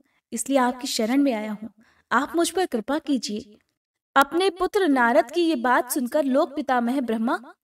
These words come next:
वहां इस प्रकार कहने लगे, हे ब्राह्मण देव शिरोमणि, तुम सदा समस्त जगत के उपकार में ही लगे रहते हो। तुमने लोगों के हित की कामना से बहुत उत्तम बात पूछी है,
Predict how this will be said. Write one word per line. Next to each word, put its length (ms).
वहां 200
इस 160
प्रकार 320
कहने 300
लगे, 280
हे 120
ब्राह्मण 500
देव 160
शिरोमणि, 600
तुम 140
सदा 360
समस्त 420
जगत 380
के 80
उपकार 420
में 100
ही 140
लगे 220
रहते 300
हो। 200
तुमने 260
लोगों 340
के 100
हित 220
की 100
कामना 400
से 200
बहुत 320
उत्तम 320
बात 340
पूछी 320
है, 160